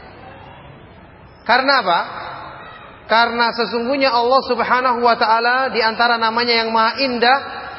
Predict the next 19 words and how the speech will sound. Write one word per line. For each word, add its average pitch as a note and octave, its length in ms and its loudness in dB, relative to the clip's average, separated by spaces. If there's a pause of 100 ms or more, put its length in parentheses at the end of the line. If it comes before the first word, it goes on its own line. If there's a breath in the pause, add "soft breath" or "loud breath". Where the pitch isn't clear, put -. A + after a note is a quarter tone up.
adalah A3+ 560 2
Asy-Syakur, B3+ 960 -2
yang A3+ 160 0
Maha C4 240 0
membalas B3+ 480 2
kebaikan. G#3 400 0 (1200)
Kalau G#3+ 160 4
orang C#4+ 320 2
berbuat C4 320 2
kebaikan, C#4 480 0
mesti D#4+ 240 0
dibalas C#4 480 4
dengan A#3+ 240 0
yang C4+ 160 2
lebih C#4+ 480 0
dari A3 160 2
apa A#3+ 160 -2
yang A3+ 160 0
dikerjakannya. F#3+ 680 -2